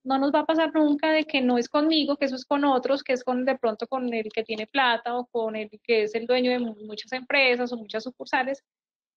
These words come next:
pero no es cierto. Desafortunadamente, eh, en esta época de pandemia, de desempleo, de desorden social,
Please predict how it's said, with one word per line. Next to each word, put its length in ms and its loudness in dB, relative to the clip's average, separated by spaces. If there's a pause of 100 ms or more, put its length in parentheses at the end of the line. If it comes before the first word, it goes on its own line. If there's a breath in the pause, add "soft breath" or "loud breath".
(120)
pero 200 2
no 160 -2
es 140 -2
cierto. 520 0 (420)
Desafortunadamente, 880 2
eh, 360 -2
en 80 2
esta 340 2
época 320 0
de 80 2
pandemia, 680 -2 (100)
de 80 4
desempleo, 840 2
de 300 6
desorden 500 2
social, 640 -2